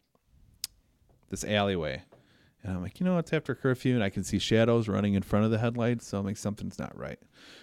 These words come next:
So I halt our vehicle. I tell my driver, "Stop, you know, we're gonna check this out."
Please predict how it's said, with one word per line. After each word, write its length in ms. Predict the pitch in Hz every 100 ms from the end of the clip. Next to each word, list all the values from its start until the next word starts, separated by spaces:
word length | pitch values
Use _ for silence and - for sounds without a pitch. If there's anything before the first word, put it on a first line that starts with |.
| -
So 180 | - 123
I 60 | 107
halt 260 | 113 110
our 80 | 101
vehicle. 380 | 95 95 90 82
I 40 |
tell 160 | 87 98
my 120 | 90
driver, 460 | 87 85 85 76 -
"Stop, 360 | - - 82 - -
you 80 | -
know, 180 | 71 - _
we're 80 | 90
gonna 120 | 87
check 180 | - 80
this 180 | 73 -
out." 180 | 71